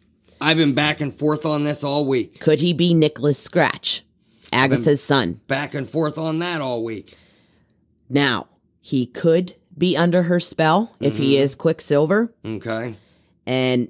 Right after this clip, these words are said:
Speaker 2: she very well could have pulled him from th-, the multiverse.
Speaker 1: Mm-hmm.
Speaker 2: You know what I mean? Um, this, this is my theory.
Speaker 1: Okay.
Speaker 2: Um,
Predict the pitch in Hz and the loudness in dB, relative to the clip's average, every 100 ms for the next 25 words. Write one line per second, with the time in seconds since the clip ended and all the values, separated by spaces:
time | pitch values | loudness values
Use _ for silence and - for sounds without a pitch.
0 | 117 - 131 127 127 135 127 127 123 139 | -4 -2 0 2 4 4 4 2 2 0
1 | 127 113 - 113 120 131 139 135 131 123 | 0 0 -2 0 2 0 0 0 0 2
2 | 123 - 120 127 _ 113 123 123 120 139 | 0 -6 -12 -12 _ -4 0 0 -2 -4
3 | 135 147 202 - 123 110 117 143 139 135 | 0 0 0 -2 -6 -4 -2 0 2 2
4 | 135 127 131 147 180 _ - - - _ | 2 2 0 -2 -4 _ -20 -20 -20 _
5 | _ - 139 131 127 123 123 _ _ _ | _ -2 0 2 2 0 -4 _ _ _
6 | _ - - - _ _ - - _ 156 | _ -18 -18 -18 _ _ -16 -16 _ -2
7 | 156 190 - 147 202 190 160 147 143 151 | 0 0 0 0 0 0 -2 0 2 2
8 | 170 180 185 208 226 _ - 110 110 113 | 0 0 2 0 -2 _ -12 -10 -6 -4
9 | 113 117 _ _ 135 135 131 127 - | -4 -8 _ _ -4 0 0 -2 -6